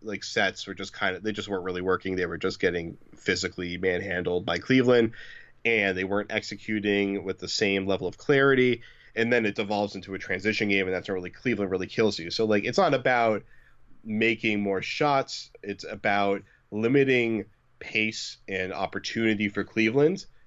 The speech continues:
and making, and, and executing your sets so that you're getting off good shots, and then they're gonna be going in more frequently. Because the pace in this game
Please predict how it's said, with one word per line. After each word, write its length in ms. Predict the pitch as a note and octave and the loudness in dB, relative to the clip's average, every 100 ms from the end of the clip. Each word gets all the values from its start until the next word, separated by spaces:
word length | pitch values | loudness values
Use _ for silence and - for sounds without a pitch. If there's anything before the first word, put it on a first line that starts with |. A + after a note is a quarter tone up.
| - | -8
and 160 | G2 G2 | -2 0
making, 540 | G#2 G2+ G#2 F#2+ G2+ - | 0 0 0 0 -2 -2
and, 220 | G#2 G2+ | -2 0
and 240 | G#2 G2 G2+ | -2 -4 -2
executing 680 | C3 - A2+ - B2 A2+ G#2+ | -4 -4 -8 -6 -4 -2 -4
your 120 | G2 | -6
sets 440 | - - C3 G2+ | -4 -2 -2 -2
so 100 | - | -6
that 140 | G#2 G#2+ | -6 -6
you're 100 | G2+ | -6
getting 300 | G2 A2 G2+ | -4 -4 -2
off 220 | G2+ G2+ | -4 -4
good 180 | F2+ F2+ | -8 -10
shots, 340 | - D#2 E2+ | -10 -8 -8
and 100 | F#2 | -4
then 120 | F#2 | -2
they're 120 | F#2 F2+ | 0 -2
gonna 160 | F2 | -4
be 140 | F2 E2+ | -8 -6
going 320 | F#2 F2 F2+ | -4 -4 -6
in 140 | E2+ | -6
more 100 | F2+ | -6
frequently. 420 | F2+ G2 F#2+ F#2+ | -2 -2 -2 -6
Because 380 | F#2+ G2+ B2+ - - - - _ | -6 0 0 0 -4 -18 -20 _
the 80 | G2+ | -2
pace 420 | - F3+ A#3 - | 0 2 4 4
in 60 | C3+ | 2
this 160 | G#2 | 0
game 500 | - D3 D3+ G2 G2 | 2 4 4 2 -2